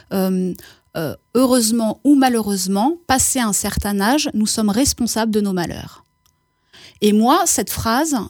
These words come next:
de cette écrivaine, ça m'avait interpellée. Et je me suis dit, « Tiens,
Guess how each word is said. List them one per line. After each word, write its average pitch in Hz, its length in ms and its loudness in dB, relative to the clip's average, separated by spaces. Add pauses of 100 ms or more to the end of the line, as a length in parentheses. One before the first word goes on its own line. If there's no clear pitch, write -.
de 196 140 -2
cette 208 300 -4
écrivaine, 208 520 0 (160)
ça - 240 -2
m'avait 214 520 -2 (840)
interpellée. 269 600 -2 (720)
Et 202 60 0
je 208 80 -2
me 233 60 0
suis - 160 -4
dit, « 320 180 0
Tiens, 269 360 2